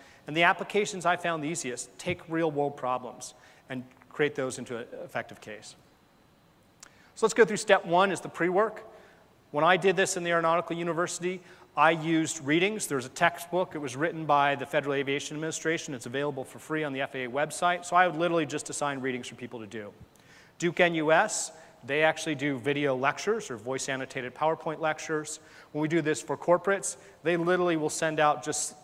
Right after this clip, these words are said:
PowerPoint slide presentations. The trick with this one is it doesn't need to be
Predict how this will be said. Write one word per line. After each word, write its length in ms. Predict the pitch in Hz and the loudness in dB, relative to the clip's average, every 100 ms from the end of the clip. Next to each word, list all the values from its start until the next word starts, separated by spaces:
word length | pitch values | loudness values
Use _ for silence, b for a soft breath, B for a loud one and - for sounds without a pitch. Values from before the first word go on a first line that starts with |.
| - | -4
PowerPoint 460 | 143 143 - 135 | 0 0 0 -8
slide 280 | - 123 123 | -2 -2 -2
presentations. 760 | - 104 104 110 107 - - - B B - | -4 -12 -12 -12 -12 -14 -18 -20 B B -10
The 60 | |
trick 380 | 139 - 208 208 | -10 -2 0 2
with 100 | 214 | 2
this 240 | 196 180 - | 2 0 -2
one 160 | 170 | -4
is 120 | 139 | -4
it 120 | 143 - | -6 0
doesn't 320 | 160 165 170 | 0 0 -4
need 180 | 165 156 | -6 -6
to 80 | 139 | -6
be 300 | 135 139 | -6 -8